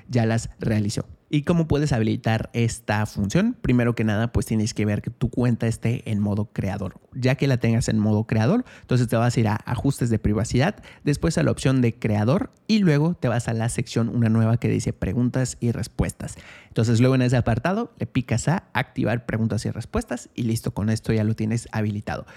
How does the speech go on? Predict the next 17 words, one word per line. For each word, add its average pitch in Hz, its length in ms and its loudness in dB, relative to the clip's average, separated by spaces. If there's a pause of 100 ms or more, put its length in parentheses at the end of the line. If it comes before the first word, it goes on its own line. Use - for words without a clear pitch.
(120)
Dejo 202 240 0
la 139 100 2
pregunta 139 300 0
sobre 113 220 2
la 110 100 2
mesa 160 420 0 (220)
de 156 400 -2
si - 360 -6 (280)
¿será 107 340 -2
que 123 120 -2
esta 123 180 -2
función 135 300 2
en 131 140 2
un 139 80 2
futuro 143 400 2
sea 117 280 0
útil 123 460 0